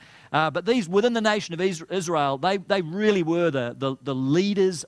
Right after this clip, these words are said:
of God's people. And people would come and learn from the Pharisees. And so for Paul to be a Pharisee, that was like a badge of honor. As Paul's saying, "That's, that's my status symbol right there. That tells you everything you need to know about me. I was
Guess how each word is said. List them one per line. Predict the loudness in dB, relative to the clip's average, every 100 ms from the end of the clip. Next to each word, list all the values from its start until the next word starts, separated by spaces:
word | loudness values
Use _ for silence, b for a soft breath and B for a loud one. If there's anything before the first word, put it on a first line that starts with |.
| -4
of | -2 -2 -6 b _
God's | 0 0 0
people. | -6 -8 -6 -8 -8 -14 b b b -8
And | -2
people | 0 0 -2
would | -2
come | -2
and | -2
learn | -2 -2 0 0 -2
from | -6 -6 -6
the | -8
Pharisees. | -4 -4 -4 -8 -8 -8
And | -8
so | 0 0 -2 B B
for | -6
Paul | -4 0 4 4 2
to | -2
be | -4
a |
Pharisee, | -4 -2 0 0 -2 -4 -6 -4
that | -6
was | -6
like | -8
a |
badge | -6 -4 -2 -4
of | -8
honor. | -10 -12 _ _ _ _ _ _ b b _
As | -8 -6
Paul's | -6 -4
saying, | -2
"That's, | -4
that's | -2 -4 -4
my |
status | -10 -6 -4 -4
symbol | -8 -10 -12 -20 _ _ _ _ _ _
right | -6 -2
there. | -4
That | -4 -2
tells | -4 -2
you | -4
everything | -6 -6
you |
need | -6 -8
to | -6
know | -6
about | -6 -8
me. | -6
I | -4
was | -6